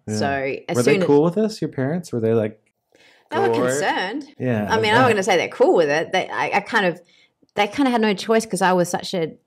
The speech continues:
Speaker 2: I wouldn't say obnoxious, but set on what I wanted to do. And I'm
Speaker 1: Yeah.
Speaker 2: like, "This is what I'm gonna do. I'm gonna,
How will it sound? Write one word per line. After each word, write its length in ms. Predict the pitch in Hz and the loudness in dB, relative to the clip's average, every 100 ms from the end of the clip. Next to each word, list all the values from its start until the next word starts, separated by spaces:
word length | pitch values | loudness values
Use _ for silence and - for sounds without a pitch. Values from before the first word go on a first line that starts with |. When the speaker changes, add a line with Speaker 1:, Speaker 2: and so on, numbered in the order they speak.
| - | -6
Speaker 2:
I 100 | - | 0
wouldn't 140 | 214 | 0
say 60 | 196 | 0
obnoxious, 560 | 147 151 190 - 139 - | -2 2 0 0 -8 -8
but 180 | - - | -8 -6
set 300 | - 170 - 151 | 0 0 0 -4
on 460 | 151 135 135 135 _ | -4 -4 -10 -14 _
what 160 | 160 151 | -6 -4
I 60 | 131 | -4
wanted 220 | 117 92 | -6 -12
to 60 | 135 | -4
do. 100 | 220 185 | 0 0
And 80 | 151 | 0
I'm 80 | |
Speaker 1:
Yeah. 40 | 147 | -2
Speaker 2:
like, 200 | 131 90 _ - | -6 -8 _ -12
"This 140 | 170 | -6
is 60 | 208 | -2
what 100 | 226 | 0
I'm 60 | 220 | 2
gonna 120 | 214 | 0
do. 120 | 202 | 2
I'm 100 | 139 127 | 0 -2
gonna, 140 | 123 | -8